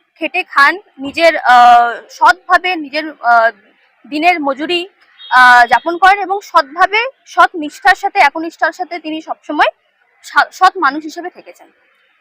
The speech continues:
গত, আহ, ডিসেম্বর মাসে, গত চব্বিশে ডিসেম্বর ইনি একটি ল্যান্ড ডেভেলপমেন্ট প্রক্রিয়া শুরু করে। সেই ল্যান্ড ডেভেলপমেন্ট প্রক্রিয়া শুরু করাকালীন ওনার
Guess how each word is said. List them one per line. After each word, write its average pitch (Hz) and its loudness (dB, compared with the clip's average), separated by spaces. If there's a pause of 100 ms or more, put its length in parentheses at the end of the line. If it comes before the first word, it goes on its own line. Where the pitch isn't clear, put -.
(380)
গত, 302 0 (640)
আহ, 277 4 (340)
ডিসেম্বর 453 -2
মাসে, 302 -6 (120)
গত 247 -8
চব্বিশে 320 -12
ডিসেম্বর 294 -6 (260)
ইনি 330 -12
একটি - -8 (280)
ল্যান্ড 277 -2
ডেভেলপমেন্ট 302 -4
প্রক্রিয়া - -2
শুরু - 0
করে। 170 -10 (760)
সেই 480 0
ল্যান্ড 339 0
ডেভেলপমেন্ট 453 -4
প্রক্রিয়া 392 -8
শুরু 370 -10
করাকালীন 392 -2 (680)
ওনার 381 2